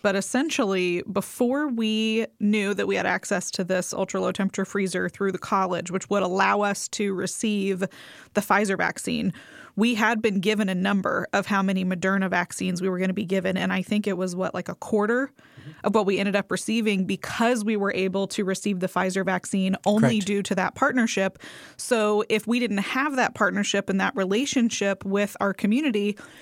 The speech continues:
Speaker 1: we may not have been able to do anything but vaccinate our own employees initially,
Speaker 2: I shudder
Speaker 1: right?
Speaker 2: to think about what that could have been. And I was on a phone call,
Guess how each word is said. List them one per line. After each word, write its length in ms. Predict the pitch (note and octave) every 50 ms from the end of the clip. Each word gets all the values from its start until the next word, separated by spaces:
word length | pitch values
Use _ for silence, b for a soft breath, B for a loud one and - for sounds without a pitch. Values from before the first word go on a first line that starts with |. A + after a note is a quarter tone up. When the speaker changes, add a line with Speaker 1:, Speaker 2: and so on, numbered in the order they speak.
| B B B
Speaker 1:
we 240 | G3+ G3+ A#3 C4 C#4
may 560 | B3+ A#3+ A3 G#3 G#3+ G#3 G3+ G#3 G3+ F#3+ - - _ - G#3+
not 300 | G#3+ G#3 G#3 G#3+ A3 A3+
have 120 | G#3 F#3+
been 100 | G3 G3+
able 180 | G#3 G3+ F#3+ F#3+
to 100 | G#3 G3+
do 120 | F#3 F#3+
anything 300 | F#3+ F#3+ A3 - - F#3+
but 120 | F#3 F3+ D#3
vaccinate 440 | F#3 F#3 F#3 - - F#3+ F#3+ F#3 F#3
our 140 | F3+ - -
own 380 | - G3 G3 G3 G3 G3 F#3+ - -
employees 500 | F#3 F3 F3 - G3+ G#3 F#3+ E3 D#3 E3+
initially, 320 | F#3 - - - - -
Speaker 2:
I 60 | - D#3
shudder 160 | D3 D3 C#3
Speaker 1:
right? 140 | B2 - G#3
Speaker 2:
to 60 | -
think 200 | C3+ B2+ A2+ -
about 280 | A2+ G#2 G#2+ G#2+ G2+
what 200 | G#2 A2+ A2 -
that 180 | - A#2 G#2+ -
could 200 | - - B2+ E2+
have 200 | A2 G#2 F#2 G2
been. 320 | G#2 A#2+ A#2 A2 G2+ G2
And 180 | G#2+ A2 A2 G#2+
I 120 | G#2+ A2
was 160 | G#2 G#2 - A#2+
on 100 | A#2 A2
a 80 | G2+
phone 280 | - - - B2+ B2 A#2+
call, 400 | - - A#2+ A2 G#2 G2+ G2+